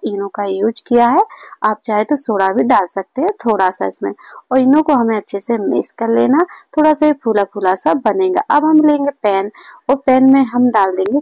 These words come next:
कुकिंग ऑयल। आप कुकिंग ऑयल या घी में किसी में भी इस रेसिपी को बना सकते हैं, जिसमें भी आप बनाना पसंद करेंगे। तो यह रेसिपी कम ऑयल में भी बन के तैयार हो जाती है।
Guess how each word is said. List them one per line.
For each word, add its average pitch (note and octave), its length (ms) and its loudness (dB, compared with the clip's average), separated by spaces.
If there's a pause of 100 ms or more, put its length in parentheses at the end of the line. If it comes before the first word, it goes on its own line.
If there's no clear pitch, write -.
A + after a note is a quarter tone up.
कुकिंग F#3+ 400 0
ऑयल। F#3+ 220 0
आप A3 220 -2
कुकिंग A#3+ 360 -4
ऑयल A#3+ 160 2
या A#3 80 -2
घी G#3 200 -6
में G#3 260 -6 (340)
किसी D#4 200 2
में D4+ 180 6
भी C#4 100 6
इस C4 140 -2
रेसिपी A3+ 360 0
को - 240 -2
बना F#4+ 240 2
सकते - 340 -6
हैं, A#3 100 -2
जिसमें G#3 360 -2
भी G3+ 140 0
आप C#4 200 2 (380)
बनाना G3+ 420 0 (100)
पसंद G3+ 380 -2
करेंगे। G3 320 -2
तो - 220 -2
यह B3+ 200 2
रेसिपी C4 380 0
कम A#3 240 0
ऑयल G3+ 160 0
में G3 180 0
भी C4+ 120 2
बन A#3+ 220 -2
के E4+ 180 -2
तैयार F#3+ 400 0
हो F#3+ 100 -2
जाती F#3 400 0
है। F#3 160 0